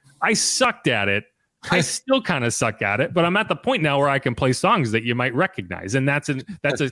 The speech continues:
Speaker 2: <laughs>
Speaker 1: fast improvement for me. But if I just said, "Well, I guess I can't play piano because I couldn't play, you know, whatever on day one," then I would never be a better piano player. Anyway, you get the idea. So a rookie quarterback in the N F L,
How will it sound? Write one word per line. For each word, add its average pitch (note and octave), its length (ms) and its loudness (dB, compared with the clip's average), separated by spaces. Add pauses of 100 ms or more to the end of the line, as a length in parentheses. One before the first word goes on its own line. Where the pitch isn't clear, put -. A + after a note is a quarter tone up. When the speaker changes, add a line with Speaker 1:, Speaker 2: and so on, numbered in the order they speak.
Speaker 2:
<laughs> - 160 -20
Speaker 1:
fast F#3+ 340 -2
improvement D#3+ 540 0
for A#2 100 -2
me. A#2 300 -2 (240)
But E3+ 180 2 (240)
if F3 160 -2
I F#3 160 0
just F3+ 320 0
said, E3+ 240 2
"Well, D#3+ 220 2
I C#3+ 100 0
guess D#3+ 240 -2
I E3 80 2
can't F3 260 -2
play F3 160 2
piano E3 460 2
because B2 320 0
I C3+ 80 2
couldn't C#3 360 -2
play, B2+ 360 0 (320)
you B2 100 -8
know, A#2+ 120 -2
whatever B2 560 2
on A2 100 0
day C3 160 2
one," D3 380 2
then C3 140 2
I B2+ 220 -2
would A#2 200 -2
never A#2 280 0
be A2 480 -2 (140)
a B2 60 -2
better A2+ 320 0
piano G#2 380 -2
player. A2 200 -4
Anyway, G#2 280 -4 (120)
you E3 80 -4
get E3+ 140 0
the D3+ 80 -2
idea. G#2+ 220 -6 (180)
So F#3+ 280 0 (300)
a D#3+ 60 0
rookie G3+ 340 0
quarterback G3 420 2
in E3+ 120 2
the D#3 100 2
N C#3 80 2
F B2 200 -2
L, G2+ 280 -2